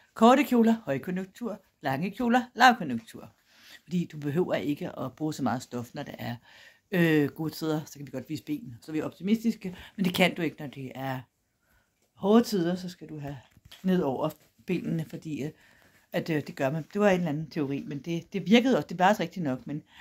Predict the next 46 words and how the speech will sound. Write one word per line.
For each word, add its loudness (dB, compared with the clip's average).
men -2
Broby 4
Johansens, 2
øh, -2
kjolelængdeteori, -6
den, -8
den -6
virker 2
ikke -2
mere. -4
Den -8
er -6
til, -6
helt -4
tilbage -4
til -8
tredive, -10
til -2
før 2
krigstiden, -8
tror -6
jeg -4
nok, -4
hvis -16
jeg -14
husker -12
rigtigt, -10
ikke? 2
Han -6
var -4
så -8
stor 0
digter, -10
hvis -12
man -4
læste 0
Blod, -4
så -14
sådan, -14
den -4
er 0
egentlig -2
ret -6
spændende, -8
men -4
symbolsk. -12